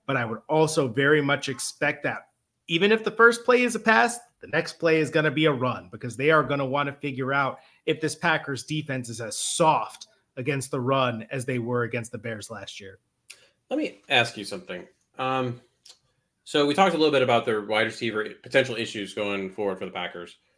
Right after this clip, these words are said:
Speaker 2: If the, let's say one or two of the Packers receivers can't go,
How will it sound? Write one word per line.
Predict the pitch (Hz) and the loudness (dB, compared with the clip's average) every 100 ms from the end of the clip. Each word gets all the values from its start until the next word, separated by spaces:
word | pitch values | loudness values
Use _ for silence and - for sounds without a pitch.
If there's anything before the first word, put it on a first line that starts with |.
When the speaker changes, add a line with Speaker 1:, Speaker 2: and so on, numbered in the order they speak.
| _ _ _ _ _ _ _ _ _ | _ _ _ _ _ _ _ _ _
Speaker 2:
If | 151 151 | 2 2
the, | 156 - 180 | 2 0 0
let's | 175 | 4
say | 226 202 151 - _ | 6 6 2 -4 _
one | 143 131 165 | -4 2 4
or | 151 127 | 6 4
two | 123 104 92 95 | 4 -2 -4 -4
of | 117 | -6
the | 113 | -4
Packers | 123 113 110 113 | 0 0 0 -8
receivers | 104 110 101 | -8 -6 -6
can't | - 107 95 | -8 -10 -8
go, | - 87 - | -10 -12 -14